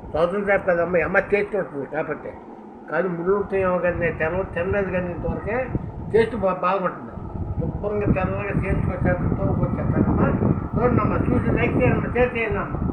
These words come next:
గంట కొట్టండి. వచ్చింది సముద్రం చేప, వరద కృష్ణానది అంటే వచ్చింది. పద పద రావు, చక్కగా తోమే, శుభ్రంగా తెల్లగా తోమేశారు.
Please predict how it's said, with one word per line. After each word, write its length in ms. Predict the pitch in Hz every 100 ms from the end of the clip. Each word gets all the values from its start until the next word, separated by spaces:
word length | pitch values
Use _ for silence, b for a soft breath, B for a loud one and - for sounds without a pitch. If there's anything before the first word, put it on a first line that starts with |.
| - - 208
గంట 160 | 220
కొట్టండి. 420 | - - - - - - - - - _ _ _ _ _ _ _ - 220
వచ్చింది 360 | 196 175 - - _ _ _ _ _ 151
సముద్రం 280 | 180 214
చేప, 260 | 208 196 196
వరద 380 | 208 185 185 208
కృష్ణానది 560 | 190 190 226 214 208
అంటే 180 | 202 190
వచ్చింది. 340 | 185 165 127 - b b 147
పద 140 | 165
పద 220 | 214 214
రావు, 460 | 202 170 190 180 - - -
చక్కగా 720 | - - 160 165 - - 208 196
తోమే, 380 | 190 196 208
శుభ్రంగా 540 | 185 180 175 185 208 202
తెల్లగా 540 | 196 196 208 214 208
తోమేశారు. 640 | 196 185 165 135 131 -